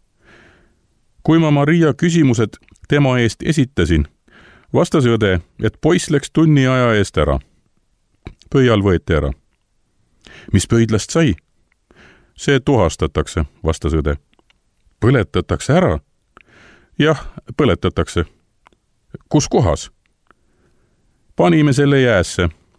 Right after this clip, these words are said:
Võtame Meksikosse kaasa ja põletame seal ära." Kui tagasi ilusalongi jõudsin,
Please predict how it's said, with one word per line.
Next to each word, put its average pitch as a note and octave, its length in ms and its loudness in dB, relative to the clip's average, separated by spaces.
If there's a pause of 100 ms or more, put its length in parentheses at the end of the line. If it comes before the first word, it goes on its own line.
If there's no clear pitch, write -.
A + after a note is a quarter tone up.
(260)
Võtame A#2+ 540 0
Meksikosse B2+ 640 -2
kaasa F#2+ 420 0
ja F2+ 180 2 (420)
põletame G#2 440 0
seal F#2+ 260 0
ära." D2+ 200 0 (2250)
Kui G#2 120 0
tagasi D3 460 0
ilusalongi G#2+ 640 2
jõudsin, E2 440 0